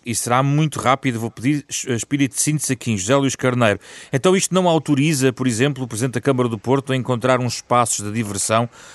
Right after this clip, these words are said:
sem fogo de artifício, sem concertos, no fundo, um convívio como se viu na Ribeira?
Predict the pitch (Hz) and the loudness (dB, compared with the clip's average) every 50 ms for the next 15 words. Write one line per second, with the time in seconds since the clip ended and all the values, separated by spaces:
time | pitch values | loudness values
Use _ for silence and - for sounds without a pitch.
0 | - - - - - - 147 147 139 - - 135 127 113 117 127 117 110 - - | -20 -10 -6 -2 2 2 2 2 2 2 2 0 2 2 2 0 0 0 -6 -4
1 | - 110 135 143 - - 139 123 - - 120 131 131 117 127 123 110 - - 117 | -2 0 0 0 0 0 -2 -2 0 -2 -2 -2 -2 -2 -2 -2 -2 -2 0 0
2 | 127 135 131 - - 127 127 113 - 135 165 180 - - - - - - - 151 | 0 0 -2 -4 -4 -4 -4 -2 0 0 0 0 -2 -6 -16 -20 -16 -4 -2 -2
3 | 139 - 143 143 135 117 117 139 156 160 175 175 - 180 170 147 - 143 151 160 | 0 4 4 4 4 4 4 4 4 4 2 0 0 0 -2 -2 -2 -2 0 0
4 | 160 151 135 135 131 156 185 196 151 107 | 0 0 0 0 2 2 2 2 0 -4